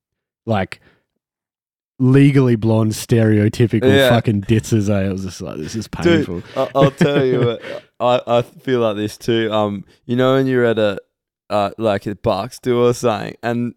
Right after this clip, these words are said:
Speaker 2: the stripper comes up to you and starts chatting, and I'm just like, I'm, I'm having a conversation here, and, and, uh,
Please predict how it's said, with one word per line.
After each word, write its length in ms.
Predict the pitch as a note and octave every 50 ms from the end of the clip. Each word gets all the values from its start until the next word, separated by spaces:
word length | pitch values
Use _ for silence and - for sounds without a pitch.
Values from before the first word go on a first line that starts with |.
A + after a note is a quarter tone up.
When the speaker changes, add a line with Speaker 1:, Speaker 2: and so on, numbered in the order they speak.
| _
Speaker 2:
the 140 | - A#2 A#2
stripper 400 | A2 - - - A#2+ A#2+ A#2+ B2+
comes 320 | A#2 C3+ B2+ A2 A2 G#2+ G2
up 160 | G#2+ G2+ F#2
to 80 | G2
you 40 | G#2+
and 80 | G#2 G2
starts 520 | - - A#2 G#2 G2+ G2+ - - - -
chatting, 400 | - - B2 A#2 A#2 A2 E2+ G#2+
and 100 | A2 A2+ A#2+
I'm 180 | B2+ C3 C3+
just 140 | C3+ - -
like, 220 | D3 C3 A#2+ G#2+ - _ _ _ _ _ _ _ _ _ _ -
I'm, 140 | C#3+ D#3 - _ _ _ _ _ _ _ _ -
I'm 100 | D3+ E3+
having 360 | G3 G#3 G4+ G4+ G4+ F4+ F3+
a 60 | C#3+ C3 _ _ _ _ -
conversation 880 | E3 D3+ C3+ A#2 A2 - - C3 B2+ C3+ D#3+ G3+ A3 - - F3 C#3
here, 180 | G#2+ G#2 G2+ G#2+
and, 140 | A#2 B2 B2+
and, 320 | B2+ B2 C3 C3+ C#3 C#3
uh, 180 | C#3 C#3 C#3 C3